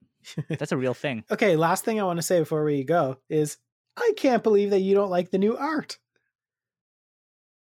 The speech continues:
Speaker 2: Oh, like, our art?
Speaker 1: It's so much better.
Speaker 2: I tried to, so I was trying to spell the word sepia tone. <laughs>
Speaker 1: Oh, okay,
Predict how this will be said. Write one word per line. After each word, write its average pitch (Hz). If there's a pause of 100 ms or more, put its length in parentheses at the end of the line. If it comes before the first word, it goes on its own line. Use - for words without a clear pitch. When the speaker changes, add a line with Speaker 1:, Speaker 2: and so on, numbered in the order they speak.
(280)
Speaker 2:
Oh, 175
like, 135
our 139
art? 262
Speaker 1:
It's -
so 294
much 277
better. 233 (520)
Speaker 2:
I 160
tried 202
to, 202 (320)
so 135 (180)
I 127
was 131
trying 185
to 180 (220)
spell 131
the 127
word 120
sepia 151
tone. 180
<laughs> - (1040)
Speaker 1:
Oh, 160
okay, 554